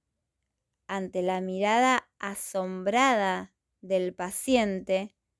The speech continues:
que pregunta: "¿Cuál es esa medicina, doctor? Por favor, ¿cuál es?". Y el médico respondió: "Esa medicina,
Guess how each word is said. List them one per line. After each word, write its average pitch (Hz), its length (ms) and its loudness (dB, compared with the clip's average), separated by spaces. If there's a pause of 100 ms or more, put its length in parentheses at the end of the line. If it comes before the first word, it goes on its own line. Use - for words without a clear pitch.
(140)
que 202 180 0
pregunta: 185 1000 0 (1080)
"¿Cuál 349 300 6
es 311 200 2
esa 262 280 2
medicina, 226 640 -2
doctor? 226 640 0
Por 302 180 4
favor, 247 640 4 (140)
¿cuál 311 260 4
es?". - 520 4 (800)
Y 262 180 4
el 254 140 6
médico 240 480 2
respondió: 196 840 0 (920)
"Esa 240 340 2
medicina, 214 960 0